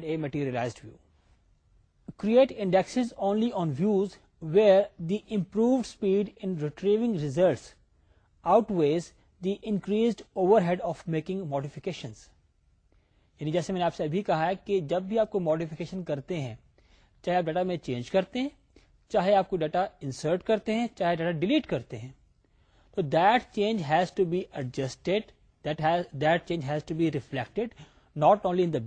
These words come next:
base table but also in the indexes، چاہے وہ clustered index ہوں،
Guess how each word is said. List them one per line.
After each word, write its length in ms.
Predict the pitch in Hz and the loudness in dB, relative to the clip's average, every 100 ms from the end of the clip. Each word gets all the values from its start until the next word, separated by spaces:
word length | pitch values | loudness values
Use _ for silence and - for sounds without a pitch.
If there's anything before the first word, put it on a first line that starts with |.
| 131 | 0
base 240 | 240 - | 0 0
table 240 | 175 135 202 - _ _ _ _ _ _ _ _ _ _ _ 175 | -2 -2 -6 -10 _ _ _ _ _ _ _ _ _ _ _ -10
but 160 | 165 185 | -2 4
also 340 | 226 - 220 220 175 | 4 4 0 0 -2
in 100 | 151 | -4
the 180 | 180 233 _ 170 | -4 -6 _ -6
indexes، 440 | 139 120 - 120 107 - _ _ - | -2 -2 -4 -14 -16 -20 _ _ 0
چاہے 220 | 156 160 | 0 0
وہ 240 | 143 139 135 _ _ _ _ _ _ _ _ _ _ - | -2 -4 -4 _ _ _ _ _ _ _ _ _ _ -2
clustered 360 | 160 135 214 | 0 0 -2
index 320 | 226 220 214 | 0 2 2
ہوں، 120 | 233 | 0